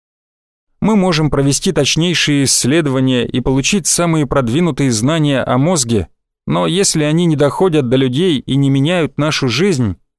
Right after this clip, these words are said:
по большому счёту они бесполезны. В том, что касается нашего физического и психического здоровья, важно не только смотреть вперёд, изучая инновационную технику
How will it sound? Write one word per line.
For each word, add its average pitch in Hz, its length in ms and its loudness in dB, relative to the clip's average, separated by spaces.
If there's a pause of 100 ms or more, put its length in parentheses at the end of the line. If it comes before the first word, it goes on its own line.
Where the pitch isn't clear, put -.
(220)
по 117 100 -2
большому 160 440 0
счёту 185 380 0
они 139 200 0
бесполезны. 127 720 -2 (680)
В - 100 -12
том, 180 160 2
что 139 160 -2
касается 139 500 0
нашего 135 380 0
физического 135 640 -2
и 123 100 2
психического 139 640 -2
здоровья, 123 540 0 (400)
важно 147 320 0
не 165 160 0
только 180 320 -2
смотреть 151 480 0
вперёд, 156 500 0
изучая 131 480 0
инновационную 143 920 0
технику 143 680 -2